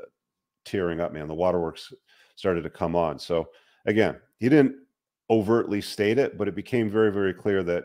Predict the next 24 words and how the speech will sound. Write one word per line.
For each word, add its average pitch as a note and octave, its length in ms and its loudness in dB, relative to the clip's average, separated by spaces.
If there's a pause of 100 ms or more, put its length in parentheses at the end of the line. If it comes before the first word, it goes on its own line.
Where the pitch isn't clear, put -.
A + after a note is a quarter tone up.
it F#2+ 100 -8
either G2+ 180 -4
happened G2+ 360 -2
in F2 80 -4
his G2+ 200 -6
relationship F#2+ 600 -4
or F#2 60 -8
somebody E2 300 -6
very, F#2+ 360 -2
very F2 220 -2
close E2+ 320 -4
to D#2 120 -10
him, D2+ 160 -10
maybe E2 240 -6
a, E2 60 -4
a D#2 100 -8
brother, E2+ 440 0 (480)
um, D2 520 0 (240)
brother-in-law, F2 680 2 (240)
somebody F2+ 540 -2
very, F#2 240 -2
very F2 180 0
close E2+ 260 -4
friend. E2+ 400 0